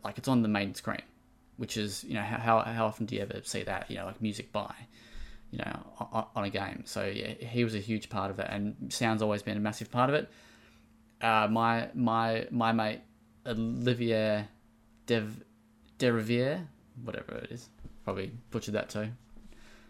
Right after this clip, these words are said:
Sorry, mate. Shout out. Uh, he did A Plague Tale, uh, if you're wondering. Um, he's the main architect of this soundtrack. So he actually does all the,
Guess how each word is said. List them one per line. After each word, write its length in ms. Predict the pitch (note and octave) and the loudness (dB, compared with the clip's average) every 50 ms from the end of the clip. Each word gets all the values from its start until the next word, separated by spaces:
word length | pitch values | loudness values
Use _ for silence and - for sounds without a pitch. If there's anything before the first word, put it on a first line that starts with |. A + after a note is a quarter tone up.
| - - | -20 -10
Sorry, 200 | - - F#2+ F2+ | -6 -4 -4 -4
mate. 140 | - - - - - - - | -4 -6 -8 -10 -14 -20 -14
Shout 220 | - - A2 G2+ G#2 | -8 -4 -4 -4 -4
out. 140 | G#2+ - - - - - - - - - - - A#2 | -4 -8 -10 -14 -20 -20 -20 -20 -20 -10 -2 0 2
Uh, 460 | A2+ A2 A2 A2 A2 A2 G#2+ - - - - - - - - - - | 4 4 4 4 4 2 0 -2 -4 -8 -14 -20 -20 -20 -20 -16 -6
he 140 | - C3 A#2 | -2 0 2
did 300 | A#2+ A2 G2+ - - - - | 2 2 0 -2 -6 -4 -2
A 100 | B2+ A2 - - - - | -2 -2 -2 -6 -20 -6
Plague 260 | - - A#2 A#2 A#2 | -2 0 0 0 0
Tale, 300 | - B2+ A#2+ B2+ C3 C3 C3 - - - - - - | 0 0 0 0 0 -2 -4 -8 -12 -18 -20 -20 -20
uh, 180 | - - - - | -18 -16 -14 -12
if 180 | - B2 - - | -12 -10 -8 -6
you're 340 | A2+ A2 A2 G#2+ G#2+ A2 - - - | -4 -2 -2 -2 -2 -4 -4 -4 -4
wondering. 480 | C3 B2+ B2+ C3 C#3 C#3+ C#3+ C#3+ - - - - - | -2 0 0 0 2 0 0 -2 -4 -8 -12 -8 -4
Um, 380 | A#2 A2 A2 A2 G#2+ G#2+ - - - _ - - - _ _ _ _ _ _ | -2 -2 0 0 -2 -4 -6 -8 -14 _ -20 -20 -20 _ _ _ _ _ _
he's 360 | - B2+ C3+ C3+ C3 A#2 A#2+ | -4 0 2 2 2 2 2
the 80 | - A#2 | 2 2
main 540 | A2 A2+ A2+ A2+ A2+ A#2+ A#2+ B2 B2+ C3 - | 2 4 4 4 4 4 4 4 4 2 0
architect 560 | - B2 C3 C3 - - - C#3+ C3+ C3+ C#3 | 0 -2 -4 -4 -4 -4 -4 -4 -2 -2 -2
of 60 | C3 | 0
this 160 | C3+ C3 - | 0 -2 -4
soundtrack. 500 | - - - D3 D3 D3 - F#3 G3+ G#3 - - - - - - - | -4 -4 -2 -2 -2 -2 -2 -2 -2 -2 -4 -10 -18 -18 -18 -18 -14
So 440 | - - B2+ A#2+ A#2+ B2 B2 B2 A#2+ - | -2 4 6 8 10 10 8 8 4 2
he 240 | - B2 C3 C3+ C3+ | 0 0 2 2 2
actually 200 | C3 B2+ - C3 | 2 2 2 4
does 280 | B2 A#2+ A#2+ A2+ B2 | 6 6 6 4 2
all 240 | - - C3 A#2+ A#2+ | -2 0 2 2 2
the, 320 | A2+ A#2+ A2+ G#2+ G#2+ A2 | 4 2 2 2 0 -2